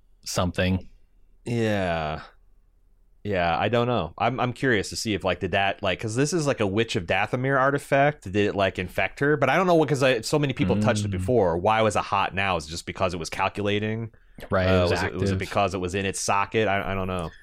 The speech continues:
Speaker 1: It's like touching your C P U when it's, uh,
Speaker 2: Right.
Speaker 1: running versus when it's not.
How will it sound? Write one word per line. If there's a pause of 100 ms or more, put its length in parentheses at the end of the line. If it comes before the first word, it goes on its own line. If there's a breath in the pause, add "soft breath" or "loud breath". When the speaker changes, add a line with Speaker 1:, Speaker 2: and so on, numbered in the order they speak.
(160 soft breath)
Speaker 1:
It's
like
touching
your
C
P (200)
U
when
it's, (720)
uh,
Speaker 2:
Right.
Speaker 1:
running
versus
when
it's
not.